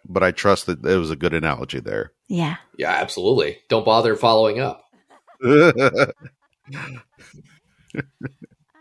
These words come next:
Speaker 2: Okay, we've got, uh, Sammy then kisses M J F on the forehead. Just that, just, it's just so funny to see it 'cause it's so weird.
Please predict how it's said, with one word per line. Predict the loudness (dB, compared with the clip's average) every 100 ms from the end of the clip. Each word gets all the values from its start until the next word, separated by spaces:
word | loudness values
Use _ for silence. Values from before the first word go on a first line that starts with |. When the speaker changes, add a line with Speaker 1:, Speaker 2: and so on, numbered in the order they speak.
| _ -20 -20 -20 -20 -6 -2
Speaker 2:
Okay, | -2 2 4 4
we've | 2 2 0 0
got, | 4 4 4 -2 -2
uh, | 2 2 2 2 -2 -4 -16 _ _ _
Sammy | -12 2 4 6 6
then | 6 2
kisses | 2 0 2 2 2
M | 4 2
J | 2 2
F | 2 2
on |
the | -2
forehead. | 0 -2 0 0 0 0
Just | 0 -2 -2 _
that, | 2 2 2 _ -6
just, | -4 -4
it's | -4 -4
just | 0 0 0
so | 2 2 0 -4
funny | 0 2 2 0
to | -2
see | 0 0
it | 0 -2
'cause | -6
it's | -6 -4
so | -2 -2
weird. | -2 0 0 0 0